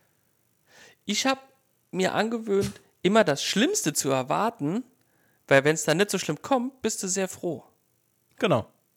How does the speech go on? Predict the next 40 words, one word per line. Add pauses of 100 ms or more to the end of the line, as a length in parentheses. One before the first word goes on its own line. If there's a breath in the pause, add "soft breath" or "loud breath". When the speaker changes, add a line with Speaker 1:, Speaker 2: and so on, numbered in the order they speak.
Speaker 1:
Weißt
Speaker 2:
Immer
Speaker 1:
du,
also
Speaker 2:
mit
Speaker 1:
wenn
Speaker 2:
dem,
Speaker 1:
du (100)
Speaker 2:
immer
mit
dem
schlimmsten
möglichen
Ausgang
rechnen. (440)
Speaker 1:
Ja. (720)
Speaker 2:
Da
ist
man
Speaker 1:
Das
Speaker 2:
auch
Speaker 1:
heißt
Speaker 2:
nie
enttäuscht. (440)
Man
ist
Speaker 1:
Richtig.
Speaker 2:
immer,
man
ist
immer
happy. (760)
Speaker 1:
Korrekt.
Wenn
du
jetzt
zum
Beispiel
geblitzt
wird,